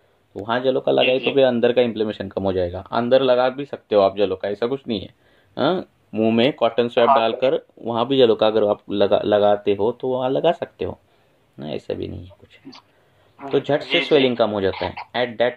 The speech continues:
Speaker 1: point, हाँ, एक घंटे में सब कुछ उसको महसूस जाता है।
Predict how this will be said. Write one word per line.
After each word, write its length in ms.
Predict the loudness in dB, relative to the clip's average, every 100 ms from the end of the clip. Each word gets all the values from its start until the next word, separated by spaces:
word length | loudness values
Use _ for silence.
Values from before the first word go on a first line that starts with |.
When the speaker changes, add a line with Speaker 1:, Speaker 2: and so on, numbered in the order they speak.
| -4
Speaker 1:
point, 240 | -6 -6 -12 -14
हाँ, 160 | -10 -6 -6
एक 140 | -6
घंटे 280 | -8 -4 0
में 140 | 0 0
सब 240 | -4 -2
कुछ 180 | -4 -2
उसको 280 | -4 0 0
महसूस 840 | 0 -2 -2 -2 -8 -6 -6 -4
जाता 280 | -4 -2 -4
है। 180 | -6